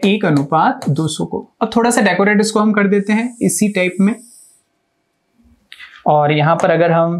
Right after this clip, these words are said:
fill करें color तो color के अंतर्गत इस type में ये देखने को मिलेगा। तो यह एक अनुपात दो सौ आरएफ़ को प्रदर्शित कर रहा है। इसी प्रकार से जैसे भी आपके सामने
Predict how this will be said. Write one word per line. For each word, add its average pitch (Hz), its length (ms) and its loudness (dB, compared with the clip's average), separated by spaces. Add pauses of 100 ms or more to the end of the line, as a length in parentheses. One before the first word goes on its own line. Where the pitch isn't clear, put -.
fill 247 180 0
करें 208 300 0
color 214 380 0 (100)
तो 165 240 -2
color 160 320 -2
के 175 160 -4
अंतर्गत 147 680 -2 (340)
इस - 220 -4
type 160 240 -4
में 156 100 -2
ये 156 120 -6
देखने 156 320 -4
को - 160 -2 (300)
मिलेगा। - 500 -6 (2750)
तो 202 60 4
यह 240 500 2 (300)
एक 285 260 0
अनुपात 220 640 0 (140)
दो 226 180 4
सौ 302 180 2
आरएफ़ 190 300 2
को 233 200 0
प्रदर्शित 175 540 0
कर 156 120 2
रहा 135 140 2
है। - 220 -8 (340)
इसी 247 160 2
प्रकार 294 340 0
से 302 180 0
जैसे 185 360 2
भी 262 140 2
आपके 240 240 0
सामने 233 380 0